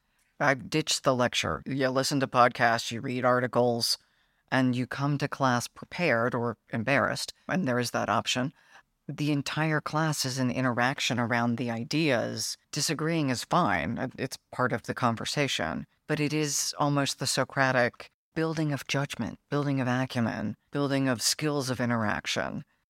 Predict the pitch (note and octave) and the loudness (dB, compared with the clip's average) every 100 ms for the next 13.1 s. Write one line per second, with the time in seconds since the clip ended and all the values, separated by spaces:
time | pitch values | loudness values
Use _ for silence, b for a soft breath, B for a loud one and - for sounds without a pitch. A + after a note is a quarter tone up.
0 | _ - D3+ D3+ D3 D3 - - D#3 D3 | _ 0 2 2 0 0 0 -2 0 0
1 | C3+ C3+ B2 B2 - C3+ C3 - - - | 0 -2 0 0 2 0 0 -4 -4 -8
2 | - _ - D#3 D#3 D#3+ C#3 A2 G2+ - | -12 _ -12 0 0 2 0 -2 -4 -4
3 | G3 C#3 C3 - D3 C3+ C3 A#2+ - D3 | -2 -2 -2 -2 0 0 0 -2 -2 -2
4 | C#3+ C3 C#3+ C#3 C#3+ C3 B2+ - C3 C3 | 0 -2 -2 -2 0 -2 0 -2 -2 0
5 | C3+ C3 C#3 C3 B2 B2 B2 C#3+ C3+ - | -2 -2 0 0 0 -2 -4 -4 -2 -2
6 | - B2 C3+ A#2+ B1+ - _ - F#2 C#3+ | -4 -2 -2 -2 -4 -12 _ -2 0 0
7 | B2 D#3 D3 C#3+ C3+ C3 A#2+ - C#3+ C#3 | 0 0 2 2 0 -2 -2 -2 0 2
8 | C3 B2 A2+ - - C#3 B2+ A#2+ - - | 2 0 -2 -6 -2 2 2 2 -2 -4
9 | - - C3+ C3+ C3 C3 A#2+ B2+ B2 B2+ | -8 -6 -2 0 0 0 4 6 4 2
10 | B2+ B2 - C3 A#2 B2+ B2+ - B2 A#2+ | -2 -2 -2 -2 0 0 0 0 2 2
11 | B2 - B2 B2 B2 B2+ B2 B2 B2 A2+ | 2 0 -2 -2 -2 -2 -2 -2 -2 -4
12 | - C3 A#2+ - C3 C3 B2+ A#2+ A#2 A#2+ | 0 0 0 -2 0 0 -2 -2 -4 -6